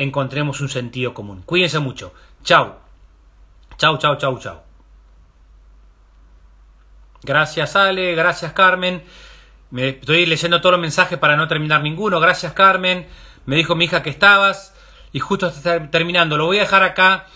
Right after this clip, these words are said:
Carmen, en I G T V para que lo puedan ver. Voy a tratar de hacer uno por día para hacer como un diario de abril blindado. Estamos de cuarentena, pero no está de cuarentena la esperanza. Sí, gracias, Debbie. Abrazo enorme. Gracias a todos. Gracias, Lucía.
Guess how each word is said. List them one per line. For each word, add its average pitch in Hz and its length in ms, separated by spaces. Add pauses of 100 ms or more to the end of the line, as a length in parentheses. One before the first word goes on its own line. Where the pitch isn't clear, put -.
(280)
Carmen, 180 460
en 151 260
I 165 120
G 175 200
T 151 80
V 190 140
para 190 180
que 151 60
lo 147 120
puedan 156 280
ver. 131 180
Voy 127 100
a 135 40
tratar 156 240
de 156 40
hacer 160 160
uno 196 220
por 160 180
día 202 380 (340)
para 147 180
hacer 180 380 (220)
como 160 180
un 180 140
diario 208 680
de 156 200
abril 175 480
blindado. 139 720 (260)
Estamos 185 380
de 180 60
cuarentena, 160 520
pero 143 160
no 160 100
está 165 120
de 156 80
cuarentena 139 460
la 131 60
esperanza. 113 480
Sí, 151 140
gracias, 156 340
Debbie. 180 400 (400)
Abrazo 151 340
enorme. 190 560 (460)
Gracias 156 340
a 147 100
todos. 175 180
Gracias, 165 340
Lucía. 180 920